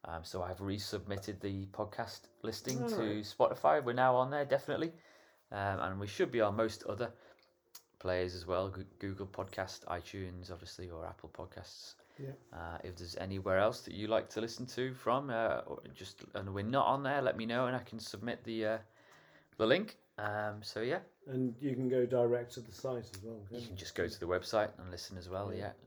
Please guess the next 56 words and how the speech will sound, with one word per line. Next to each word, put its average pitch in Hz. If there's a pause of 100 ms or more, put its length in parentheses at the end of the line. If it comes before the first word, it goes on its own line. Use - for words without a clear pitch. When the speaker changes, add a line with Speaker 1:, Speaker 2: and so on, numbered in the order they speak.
Speaker 1:
the 87
old-fashioned 92
way. 98 (560)
Uh, 90
we 95
do 104
send 92
out 85 (720)
weekly 92
email 90
alerts -
that, - (220)
well, 82
Speaker 2:
Mm. 120
Speaker 1:
whenever 87
a 85
new 85
episode 82
goes 85
online, 82
so, 113
Speaker 2:
Mm. 117
Speaker 1:
uh, 87 (680)
you 127
Speaker 2:
Yeah. 123
Speaker 1:
can -
subscribe 80 (180)
via 90
the 107
website 110
as 110
well. 104 (120)
Um, 92
so 107
yeah, 120
how 147
you 143
been, 151
Sean? 151
What's, -
how's, 135
uh, 135
how's 165
Speaker 2:
I'm 156
Speaker 1:
tricks? 156
Speaker 2:
good. 151
We've, 147
uh, 143
been 139
off 139
to 143
Paris 139
since 131
we 135
last 123
spoke. -